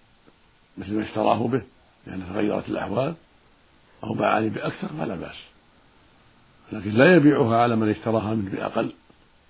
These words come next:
فإن ذلك لا يجوز لأنه بيع العينة، وهي يشتري سلعة بثمن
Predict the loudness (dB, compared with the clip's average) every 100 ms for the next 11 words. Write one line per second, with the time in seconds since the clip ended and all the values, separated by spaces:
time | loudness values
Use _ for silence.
0 | _ -8 -4 -4 -4 -2 -2 -2 -2 -4
1 | -6 -10 -20 _ _ _ _ _ _ -4
2 | 0 0 0 -2 -4 -4 -6 -8 -16 _
3 | _ _ _ _ _ _ _ _ _ _
4 | _ -10 -4 0 0 0 -2 -2 -2 -2
5 | -2 -6 -4 -4 -4